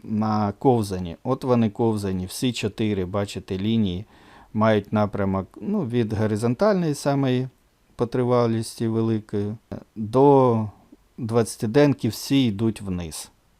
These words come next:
От і є цей напрямок, е, Strong Sell. А тут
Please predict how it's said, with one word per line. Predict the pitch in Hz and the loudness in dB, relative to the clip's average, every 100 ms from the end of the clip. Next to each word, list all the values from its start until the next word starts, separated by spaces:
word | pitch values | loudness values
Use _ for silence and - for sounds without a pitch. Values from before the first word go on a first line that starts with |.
| _ _ - | _ _ -6
От | 120 117 | -4 0
і | 135 | 2
є | 135 127 | 6 6
цей | 104 110 98 | 4 0 2
напрямок, | 113 127 127 117 113 104 - | 4 2 2 4 4 2 -2
е, | 101 98 95 92 92 | 0 0 0 -2 -6
Strong | 90 - 104 101 95 | -8 -4 -2 -2 -2
Sell. | - 92 90 78 - - - - _ | -6 -6 -6 -8 -16 -20 -20 -20 _
А | 110 113 | 0 0
тут | - 214 233 220 | 0 2 2 0